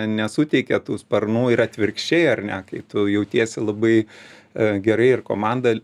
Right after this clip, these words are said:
jaučiasi puikiai, kai pasiruošta yra gerai, įgyvendinta yra gerai ir žmonės tiesiog jaučiasi, kad būtent jie tai padarė, įgyvendino, tai būtent tada yra opposite, ar ne, visiškai kitaip.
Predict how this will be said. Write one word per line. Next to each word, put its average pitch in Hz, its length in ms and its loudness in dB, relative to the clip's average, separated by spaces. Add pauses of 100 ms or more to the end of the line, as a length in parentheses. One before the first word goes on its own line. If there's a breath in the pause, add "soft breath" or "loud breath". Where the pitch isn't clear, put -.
jaučiasi 113 520 0
puikiai, - 400 -2
kai 107 240 -2 (880)
pasiruošta 120 680 -2
yra 113 180 0
gerai, 107 360 0
įgyvendinta 107 800 -2
yra 107 200 0
gerai 107 360 0
ir 104 160 -2
žmonės 107 500 -4
tiesiog - 300 -10
jaučiasi, 110 400 -4
kad 110 160 -2
būtent 117 420 -2
jie 117 220 2
tai - 160 -10
padarė, 101 500 -4
įgyvendino, 107 720 -4
tai - 120 -6
būtent 120 440 -6
tada 113 260 0
yra 110 200 2 (280)
opposite, 143 560 -2
ar 117 100 -6
ne, 113 200 -2
visiškai 117 480 -8
kitaip. - 380 -14